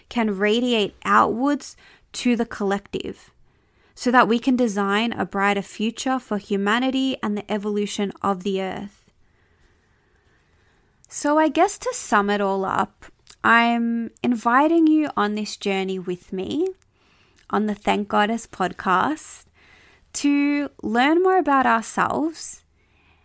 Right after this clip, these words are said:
and how we can embody goddess consciousness and strengthen our connection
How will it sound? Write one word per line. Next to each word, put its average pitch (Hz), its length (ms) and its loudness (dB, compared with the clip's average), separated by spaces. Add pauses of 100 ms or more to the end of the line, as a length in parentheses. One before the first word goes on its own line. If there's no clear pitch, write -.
(140)
and 208 460 0
how 240 260 -2
we 339 180 4
can 294 260 0
embody 262 480 0
goddess 202 420 -2
consciousness 202 920 -6
and 196 200 -4
strengthen 214 600 -6 (120)
our 214 260 2
connection 196 800 -6